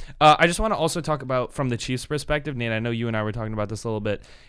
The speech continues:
It doesn't really make sense from their perspective, too. I get that they're getting a lot of draft picks, and with how expensive Mahomes' contract is gonna be,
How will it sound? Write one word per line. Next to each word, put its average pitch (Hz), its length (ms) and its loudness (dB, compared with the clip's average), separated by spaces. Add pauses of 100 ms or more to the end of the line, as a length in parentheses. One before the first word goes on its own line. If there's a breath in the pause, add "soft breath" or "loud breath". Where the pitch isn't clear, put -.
(120 loud breath)
It 214 100 4
doesn't 254 240 2
really 175 180 0
make 123 180 0
sense 123 200 -2
from 120 160 -6
their 113 120 0
perspective, 110 480 -6
too. 113 200 -4
I 139 140 2
get 180 200 0
that 208 120 -4
they're 185 120 0
getting 151 260 0
a 135 40 0
lot 127 180 2
of 113 80 -4
draft 113 340 0
picks, 127 220 0
and 117 120 -2
with 120 140 -2
how 131 160 0
expensive 123 440 -4
Mahomes' 113 440 -4
contract 113 540 -4
is 110 120 -4
gonna 110 160 -4
be, 110 360 -6